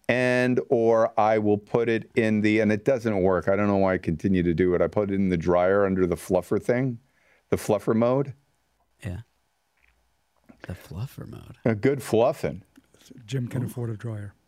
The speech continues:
Speaker 1: Uh, yeah, I got a dryer. I got, sorry, I got a washer and a dryer, Tony.
Speaker 2: Living in
Speaker 1: Sorry
Speaker 2: those
Speaker 1: about
Speaker 2: big
Speaker 1: that.
Speaker 2: dryer bucks. <laughs>
Speaker 1: Um, I'm sorry, I'm not rich enough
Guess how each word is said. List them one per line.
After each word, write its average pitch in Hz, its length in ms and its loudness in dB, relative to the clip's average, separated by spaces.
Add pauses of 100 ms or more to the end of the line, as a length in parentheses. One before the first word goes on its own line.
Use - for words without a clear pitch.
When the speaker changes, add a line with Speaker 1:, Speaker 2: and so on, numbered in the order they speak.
(160)
Speaker 1:
Uh, 110 340 2
yeah, 117 200 4
I 107 60 2
got 110 160 2
a 104 40 -2
dryer. 104 460 2
I - 20 0
got, 104 220 2
sorry, 117 280 2
I 104 60 4
got 107 160 4
a 101 60 4
washer 104 440 2
and 104 180 2
a 95 60 0
dryer, 87 340 0
Tony. 127 180 0
Speaker 2:
Living 143 160 4
in 143 60 2
Speaker 1:
Sorry 139 160 4
Speaker 2:
those - 120 2
Speaker 1:
about 85 100 2
Speaker 2:
big 151 80 2
Speaker 1:
that. - 140 2
Speaker 2:
dryer 147 500 2
bucks. 120 640 -4
<laughs> - 60 -8
Speaker 1:
Um, 101 760 2
I'm 120 140 -2
sorry, 123 280 4
I'm 110 140 2
not 117 260 0
rich 113 340 0
enough 107 360 0